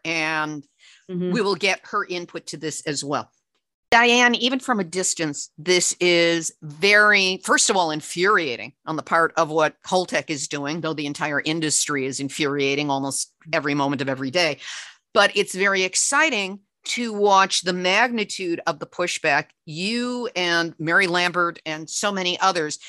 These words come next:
Speaker 1: have been organizing for years and pushing, you know, through whatever despair was there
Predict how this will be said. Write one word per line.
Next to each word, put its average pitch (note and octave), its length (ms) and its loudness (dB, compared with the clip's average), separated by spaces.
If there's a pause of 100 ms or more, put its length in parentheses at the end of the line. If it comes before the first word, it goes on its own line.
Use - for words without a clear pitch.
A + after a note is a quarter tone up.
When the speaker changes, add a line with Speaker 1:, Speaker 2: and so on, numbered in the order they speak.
(200)
Speaker 1:
have F#3 440 2
been E3+ 420 0
organizing F3+ 680 0
for F3 160 -12
years F#3+ 440 2
and D3+ 240 -6
pushing, E3 760 -2
you F3 60 -2
know, D#3+ 120 0
through E3+ 260 -4
whatever E3+ 360 -2
despair E3 540 -2
was D#3 260 -8
there G3 280 2